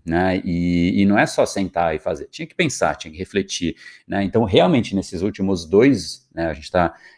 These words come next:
é, na terça-feira, foi no sábado e no domingo, foram dois dias em que, literalmente, eu fiquei na frente do computador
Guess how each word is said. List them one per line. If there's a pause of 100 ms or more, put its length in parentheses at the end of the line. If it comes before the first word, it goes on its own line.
é,
na
terça-feira,
foi (300)
no
sábado
e
no
domingo,
foram
dois
dias
em
que,
literalmente,
eu
fiquei
na
frente
do
computador